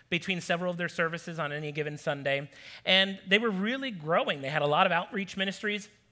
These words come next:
and they were reaching their community. And a lot of people were coming to Christ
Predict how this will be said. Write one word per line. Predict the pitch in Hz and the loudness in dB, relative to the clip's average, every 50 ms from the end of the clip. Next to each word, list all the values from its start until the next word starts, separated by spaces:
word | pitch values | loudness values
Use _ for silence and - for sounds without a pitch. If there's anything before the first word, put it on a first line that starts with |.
| _ _ _ _ _ _ - _ | _ _ _ _ _ _ -6 _
and | 170 165 | 2 4
they | 170 180 | 4 4
were | 175 175 165 | 4 2 -2
reaching | 170 196 202 - 208 190 | -2 -4 -4 -4 -4 -2
their | 185 180 | -2 -2
community. | 180 - 180 185 202 214 202 170 147 135 - - - - - - - | -2 -2 -4 -4 -4 -4 -4 -4 -4 -6 -6 -10 -16 -18 -16 -4 -2
And | 170 165 165 - - | -2 -2 -2 -4 -2
a | 151 151 | 0 2
lot | 147 143 170 208 | 4 4 4 4
of | 226 226 | 4 0
people | - 226 - 220 208 | -4 -6 -6 -6 -6
were | 208 - | -6 -8
coming | - - 190 185 202 196 | -4 -4 -2 -2 -2 -6
to | - - | -6 -8
Christ | - - - 370 359 311 - - - - | -14 -2 0 0 0 0 -2 -4 -12 -18